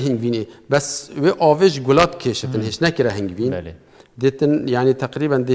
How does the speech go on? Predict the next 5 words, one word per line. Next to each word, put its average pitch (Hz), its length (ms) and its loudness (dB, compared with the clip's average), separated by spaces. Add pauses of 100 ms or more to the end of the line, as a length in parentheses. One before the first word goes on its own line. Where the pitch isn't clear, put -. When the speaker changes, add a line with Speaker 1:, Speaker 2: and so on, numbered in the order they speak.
Speaker 1:
هیچ 127 120 -8 (100)
چت - 160 -8 (260)
تەقریباً 135 440 0 (640)
نێزیکی 120 420 -4 (120)
ملیۆن 120 520 -2